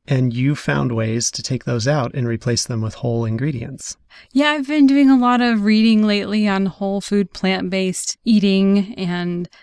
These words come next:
Speaker 2: I just think it's fascinating, the idea that you can convert these old, unhealthy recipes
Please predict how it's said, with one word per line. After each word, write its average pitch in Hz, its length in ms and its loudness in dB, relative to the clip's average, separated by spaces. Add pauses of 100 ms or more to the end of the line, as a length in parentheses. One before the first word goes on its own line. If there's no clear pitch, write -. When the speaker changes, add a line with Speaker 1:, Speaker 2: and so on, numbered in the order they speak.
(200)
Speaker 2:
I 302 160 -2
just 381 160 -8
think 349 140 2
it's - 180 -4
fascinating, 202 640 -2
the 190 120 -4
idea 196 420 0
that 190 260 -4
you 226 180 2
can 202 580 0 (260)
convert 202 800 0
these 185 420 0 (100)
old, 220 520 2 (160)
unhealthy 220 680 2
recipes 175 920 -4